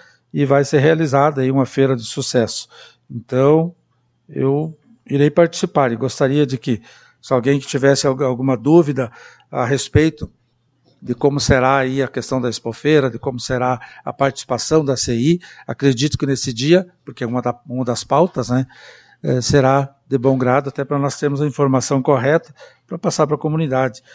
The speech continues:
E dizer que devemos nos, nos empolgar, devemos nos trazer, trazer amigos, trazer parentes, trazer pessoas para essa grande festa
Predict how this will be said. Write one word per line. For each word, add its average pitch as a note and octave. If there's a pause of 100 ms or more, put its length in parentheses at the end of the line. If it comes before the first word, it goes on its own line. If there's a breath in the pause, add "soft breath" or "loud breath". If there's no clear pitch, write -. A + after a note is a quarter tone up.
(260 soft breath)
E D3+ (220)
dizer D#3
que C#3
devemos C3
nos, B2+ (180 soft breath)
nos B2
empolgar, C3
devemos B2+
nos B2+ (1040 loud breath)
trazer, D3
trazer B2+ (140)
amigos, D3+
trazer B2+
parentes, C#3
trazer C3
pessoas D3+ (460 loud breath)
para C3+
essa C#3
grande E3+
festa D3+